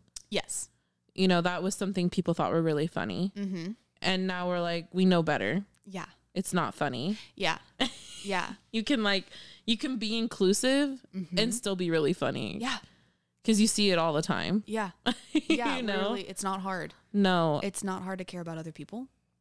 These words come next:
Speaker 1: Like, and that's something that I hear, um, I, I've heard this statement, and I'm gonna mess up the exact wording of it, but it was something to the degree of, like,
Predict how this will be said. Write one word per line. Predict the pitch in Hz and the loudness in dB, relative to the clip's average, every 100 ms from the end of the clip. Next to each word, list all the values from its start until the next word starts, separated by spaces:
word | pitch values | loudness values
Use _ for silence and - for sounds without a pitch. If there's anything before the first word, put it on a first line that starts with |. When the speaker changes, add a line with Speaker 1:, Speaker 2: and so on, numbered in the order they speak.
| - | -14
Speaker 1:
Like, | 180 170 - - - - - | -10 -10 -14 -20 -20 -20 -6
and | 208 | -4
that's | 214 233 | -2 -4
something | 262 226 214 | -6 -4 -2
that | 180 | -2
I | 175 | -4
hear, | 175 185 180 175 175 175 - | -8 -8 -6 -4 -6 -10 -10
um, | 175 165 156 - 214 208 _ _ _ _ _ _ _ _ _ _ - | -8 -6 -6 -8 -12 -14 _ _ _ _ _ _ _ _ _ _ -10
I, | 190 - | -10 -6
I've | 196 190 | -8 -8
heard | 220 220 | -8 -4
this | 202 | -4
statement, | - - - 185 175 170 - | -4 -6 -6 -6 -8 -10 -8
and | 185 | -8
I'm | 180 | -6
gonna | 180 180 | -6 -6
mess | 175 170 - | -6 -8 -10
up | 170 | -12
the | 170 | -12
exact | 170 165 175 | -12 -12 -10
wording | 175 175 | -8 -8
of | 165 170 | -8 -8
it, | |
but | 180 | -6
it | 175 | -6
was | 175 | -4
something | - 202 247 | -4 -4 -4
to | 233 | -6
the | 208 | -8
degree | 185 185 | -6 -6
of, | 175 180 | -6 -8
like, | 175 | -10